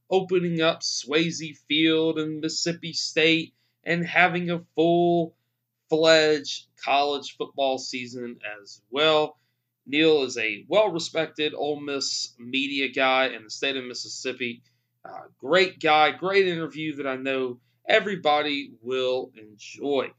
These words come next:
Again, you can follow me on Twitter, Mitch Davis underscore eight.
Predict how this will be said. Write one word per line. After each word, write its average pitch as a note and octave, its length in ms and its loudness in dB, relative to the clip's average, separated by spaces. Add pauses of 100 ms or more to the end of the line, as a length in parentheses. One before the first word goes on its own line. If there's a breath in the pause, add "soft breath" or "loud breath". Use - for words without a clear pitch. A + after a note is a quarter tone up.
(340)
Again, F#3+ 160 4
you E3 120 -4
can C#3 160 -8
follow E3 280 6
me D3+ 160 -4
on B2 160 -8
Twitter, C3+ 380 -4
Mitch D3+ 340 -2
Davis D3+ 420 -2
underscore C3 760 -10
eight. D#3 240 0